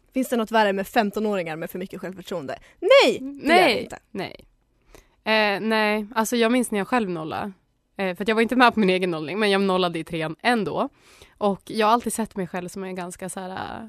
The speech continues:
Speaker 2: empatisk. Alltså, så jag ser, jag vill, om jag hittar en, en liten nolla som mår dåligt så, så tar jag, tar jag an in i, in i Jesu min famn, liksom.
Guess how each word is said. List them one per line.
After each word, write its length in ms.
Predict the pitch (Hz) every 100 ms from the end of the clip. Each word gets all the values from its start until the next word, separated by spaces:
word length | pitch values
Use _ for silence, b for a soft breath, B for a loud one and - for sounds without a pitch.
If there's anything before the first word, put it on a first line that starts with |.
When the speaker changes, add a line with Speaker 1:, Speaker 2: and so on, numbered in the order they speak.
| 247
Speaker 2:
empatisk. 840 | 233 233 214 - 214 202 - - -
Alltså, 200 | 226 220
så 80 | 208
jag 120 | 208
ser, 300 | - 226 -
jag 140 | 254
vill, 260 | 247 233 -
om 120 | 262 262
jag 80 |
hittar 280 | 254 254 233
en, 220 | 208 196 196
en 120 | 208
liten 220 | 190 196
nolla 200 | 180 185
som 120 | 202
mår 60 | 185
dåligt 420 | 175 175 175 - -
så, 460 | - 190 175 170 180 b b b _
så 120 | 226
tar 120 | 220
jag, 260 | 214 208 - -
tar 140 | 226
jag 120 | 202
an 340 | 202 180 185 175 _ _ -
in 220 | 233 214
i, 120 | 202
in 220 | - 240
i 40 | 208
Jesu 380 | 202 185 - 190
min 180 | 180 175
famn, 360 | 196 170 156
liksom. 380 | 165 - 156 185